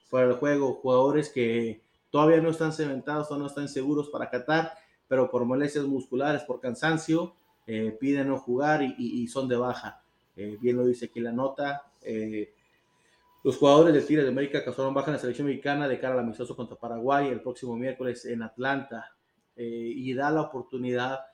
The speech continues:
a jugadores como Ángel Saldívar de probarse en la selección, ver qué traen, a ver si pueden ser llamativos para Qatar, que lo dudo, pero bueno, no, no, no se le niega nada a nadie la oportunidad, si está en la oportunidad de ir a la selección, adelante,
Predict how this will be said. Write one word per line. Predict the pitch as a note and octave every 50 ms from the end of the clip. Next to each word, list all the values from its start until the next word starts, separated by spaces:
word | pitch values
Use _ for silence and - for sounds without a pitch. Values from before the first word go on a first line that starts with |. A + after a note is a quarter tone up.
| _ _ -
a | A2+
jugadores | - - A#2+ A#2+ B2+ C3+ C3+ -
como | - B2+ A#2+ A#2+ A#2+
Ángel | B2 B2+ B2 C#3 B2+ -
Saldívar | A#2 A2 A2 B2+ C3 A#2+ A#2 A2 - - _ _ _ _ _ _
de | B2 A#2+
probarse | - A2+ A2+ A#2+ B2 A#2+ - A#2+
en | A#2+
la | A2 -
selección, | - A2+ G#2+ - B2 A#2 A2+ A2+
ver | C3+ C3+ B2+
qué | - C3+ -
traen, | - B2+ B2+ B2+ B2 G#2+ - - _ _ _ _ -
a | A2
ver | A#2 A2+
si | - - A2
pueden | - - B2 B2 A#2+ A2
ser | - A#2+ A2 A2
llamativos | A#2+ A2+ A2+ A2 - - B2+ A#2+ A#2+ A#2 - - _ _ _ _ _ _ _ _ _
para | A#2 A2+ A2 A2 G2+ G2+ - - _
Qatar, | - A2 - - A2+ G2+ - - _
que | - E3 E3+
lo | F3 F3
dudo, | G3+ G#3 F3 C#3+ -
pero | - D3 D3+ D3+
bueno, | D#3 D3+ C3+ B2 - _ _ -
no, | A#2 A#2 A#2 A2+ A2+
no, | A2+ A2+ A#2+ A#2+ A#2+
no | A#2+ B2
se | C3+ B2+
le | B2+ A#2+
niega | A#2+ B2+ B2+ C3 B2+ C3+ C3
nada | C3 C3+ C3+ C3+ C3+ C3 B2 - - - _ _ _ _ -
a | A2+
nadie | A#2 B2 C3 C3 C3
la | B2+
oportunidad, | B2 - A#2+ A2+ - - A#2+ A#2 A#2+ B2+ C3+ C3+ B2+ B2+ - _ _
si | - A#2
está | - B2
en | A#2+ B2
la | A#2
oportunidad | A#2 A#2 A2 - A#2 B2 B2
de | B2 B2
ir | B2
a | A#2+
la |
selección, | A#2+ A2+ A#2 - - B2+ B2+ A#2
adelante, | A2+ A#2 A#2+ C3 C#3+ D3 - F3+ F#3 G3 -